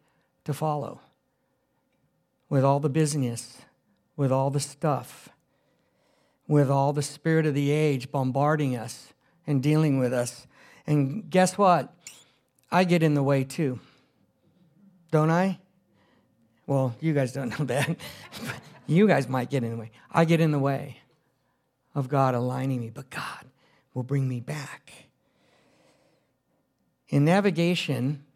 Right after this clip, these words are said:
I think Bob knows this as an aviator, the rule in one sixty says this, that for every one degree of error, every sixty miles, you lose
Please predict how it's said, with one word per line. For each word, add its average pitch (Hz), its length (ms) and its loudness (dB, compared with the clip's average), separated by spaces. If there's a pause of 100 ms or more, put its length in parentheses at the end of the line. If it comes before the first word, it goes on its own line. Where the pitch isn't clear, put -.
(280)
I 151 100 -6
think 156 240 -2
Bob 147 260 2
knows 139 300 0
this 147 440 -2 (440)
as 131 200 0
an 123 200 -4 (100)
aviator, 147 800 0 (1120)
the 170 100 4
rule 226 300 10
in 208 160 6
one 208 380 6
sixty 208 680 0
says 151 520 2
this, 170 500 4
that 170 340 2
for 180 220 0
every 226 300 2
one 196 340 2
degree 151 500 -2
of 123 160 -2 (100)
error, 147 520 -6 (840)
every 147 280 -2
sixty - 500 -4
miles, 139 760 -2 (200)
you 156 160 4
lose 147 640 2